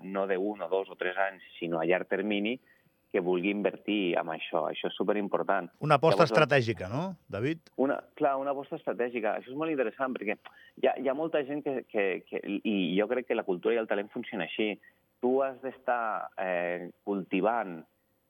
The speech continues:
Speaker 1: Eh, tu has d'estar cultivant certes coses durant molt temps, perquè de cop et surti, pues, un Scorsese, o et surti, pues, eh, un Ivan Morales,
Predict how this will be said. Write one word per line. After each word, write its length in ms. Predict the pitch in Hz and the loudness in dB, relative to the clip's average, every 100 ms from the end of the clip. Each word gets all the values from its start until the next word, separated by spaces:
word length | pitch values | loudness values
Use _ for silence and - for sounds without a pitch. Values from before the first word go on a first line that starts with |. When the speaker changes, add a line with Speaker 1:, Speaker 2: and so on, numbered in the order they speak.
| - | -2
Speaker 1:
Eh, 320 | 95 87 85 | 0 0 -2
tu 720 | 85 80 78 78 - - - | -6 -10 -12 -14 -16 -14 -4
has 80 | 101 | -4
d'estar 240 | 110 131 117 | -2 -2 0
cultivant 340 | 107 113 113 | 0 0 0
certes 300 | 117 107 - - | -2 -4 -4 -4
coses 180 | 107 92 | -4 -2
durant 260 | 90 85 85 92 | -2 0 0 0
molt 160 | 101 98 | 0 0
temps, 300 | 117 143 - _ _ _ _ | -2 -2 -10 _ _ _ _
perquè 240 | 98 95 95 | -4 0 0
de 140 | 90 - | 0 0
cop 180 | 117 120 | 0 0
et 80 | - | -4
surti, 440 | - 110 - 139 165 _ _ _ | -6 -6 -2 -4 -4 _ _ _
pues, 160 | 107 95 - | -6 -4 0
un 220 | 139 110 | 0 0
Scorsese, 640 | - 87 135 123 - 87 | -4 -4 -2 -2 -2 -2
o 160 | 82 90 | 0 -2
et 80 | - | -2
surti, 380 | 123 117 143 147 143 _ _ _ | -4 0 0 0 -4 _ _ _
pues, 480 | 104 101 98 95 87 - - | 0 2 2 0 -4 -8 -4
eh, 300 | 90 85 69 64 | -2 0 -2 0
un 160 | 110 | 0
Ivan 160 | 113 107 | 0 0
Morales, 480 | 98 113 123 92 | 0 0 0 -4